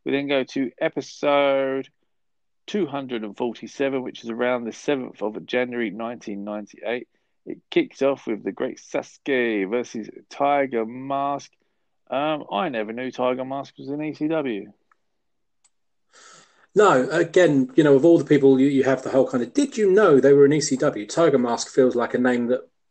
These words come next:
Speaker 2: should be up there.
Speaker 1: Well, yeah, I mean, whether it be however it happened and all that, Tiger Mask on E C W T V, I think, is a pretty, um,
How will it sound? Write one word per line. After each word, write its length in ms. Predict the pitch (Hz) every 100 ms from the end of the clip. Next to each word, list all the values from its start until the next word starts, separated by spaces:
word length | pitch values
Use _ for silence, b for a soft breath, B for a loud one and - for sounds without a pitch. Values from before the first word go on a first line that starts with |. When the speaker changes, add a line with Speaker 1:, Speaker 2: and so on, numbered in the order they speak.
| _
Speaker 2:
should 260 | - 139 -
be 100 | 135
up 160 | 156 -
there. 180 | - - -
Speaker 1:
Well, 220 | 208 220
yeah, 400 | 262 262 151 107
I 60 | 160
mean, 340 | 180 175 160 _ b b b b _
whether 300 | - 196 175
it 100 | 143
be 340 | 165 156 143 139 b b b _ _
however 460 | - 160 156 139 135
it 60 |
happened 480 | 143 170 - 120 104
and 80 | 92
all 140 | 90
that, 220 | 95 131 -
Tiger 360 | 160 170 147 135
Mask 320 | 135 127 -
on 120 | 120
E 100 | 123
C 180 | 117 117
W 380 | 123 127 110 104
T 260 | 107 110
V, 200 | 113 117
I 80 | 95
think, 220 | - 123
is 60 | -
a 20 |
pretty, 460 | - - - 123 123
um, 320 | 123 120 127